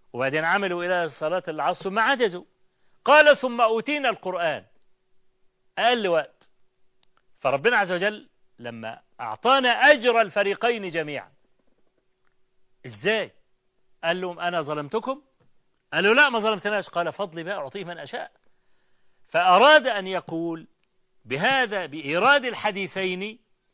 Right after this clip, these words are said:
أن الله عز وجل عامل هذه الأمة بالفضل لا بالعدل،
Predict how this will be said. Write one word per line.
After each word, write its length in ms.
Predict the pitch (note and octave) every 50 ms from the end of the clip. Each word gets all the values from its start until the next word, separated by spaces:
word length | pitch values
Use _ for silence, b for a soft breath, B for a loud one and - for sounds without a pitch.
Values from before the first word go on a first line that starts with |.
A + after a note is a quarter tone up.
| _ _ _ _ _ _ _ _ _ _ _ _ -
أن 260 | G3 B3 B3+ B3 A#3
الله 400 | A#3 A3 G#3 G#3+ B3 B3 G3+ F#3
عز 280 | G#3 F#3+ F#3+ F#3 D#3 F3
وجل 440 | F3 E3+ E3 E3+ D#3+ C#3+ A#2+ G#2+ - _ _ _ _ _ _ _ _ _ _ _
عامل 720 | - A#2+ C3+ E3+ G#3+ A#3+ B3+ B3+ B3+ B3 A3 G#3+ G3+ F#3+
هذه 580 | F3+ E3 D#3 F#3 G3+ G#3 G#3 G3 E3+ F3 D3 D3+
الأمة 500 | D3+ D3+ D#3 F3+ F3+ F3 D#3+ C#3+ C3 B2 -
بالفضل 1080 | B2 A#2+ A#2 D3+ G#3+ A#3 A3 G#3+ F#3 - - C4+ D4 C4+ A3+ A3+ B3 B3+ C4+ C#4 B3+ -
لا 260 | C#3+ C#3+ F#3 B3 C4
بالعدل، 460 | B3 G3 G3+ F3+ D3+ D#3 D#3 B2 -